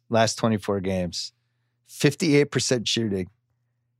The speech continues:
twenty-eight and twelve, six assists, <laughs> and a block. He's getting the free throw. He's getting nine and a half free throws a game. If you take Giannis's stats this year and just put them in a Shaq's, just take Shaq,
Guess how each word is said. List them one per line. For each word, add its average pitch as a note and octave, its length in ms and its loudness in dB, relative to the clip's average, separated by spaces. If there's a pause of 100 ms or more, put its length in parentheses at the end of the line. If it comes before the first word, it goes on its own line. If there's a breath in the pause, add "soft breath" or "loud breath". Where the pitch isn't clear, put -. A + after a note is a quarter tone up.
(160)
twenty-eight D3+ 520 4
and B2 140 -4
twelve, G#2+ 440 4
six - 480 0
assists, - 760 0
<laughs> - 60 -6
and A#2+ 120 2
a A2 40 -2
block. G2 480 0 (460)
He's A#2 160 2
getting C3 260 6
the B2+ 60 4
free C3 180 4
throw. A#2 400 6 (720)
He's C#3+ 180 0
getting D3+ 420 4
nine C#3 180 8
and C#3+ 80 8
a C#3+ 40 6
half C#3 160 6
free D3 120 6
throws B2 260 4
a A2+ 40 0
game. B2+ 280 4 (400)
If C3 140 4
you D#3+ 120 6
take A#3 260 4
Giannis's C#3+ 640 4
stats B2 320 6
this C#3+ 200 2
year D3+ 160 6
and C#3 200 2
just A#2 260 -2
put C#3 200 4
them D3 440 4
in C3+ 180 6
a A#2 60 6
Shaq's, - 640 2 (200)
just - 260 0
take C#3 160 4
Shaq, B2+ 400 6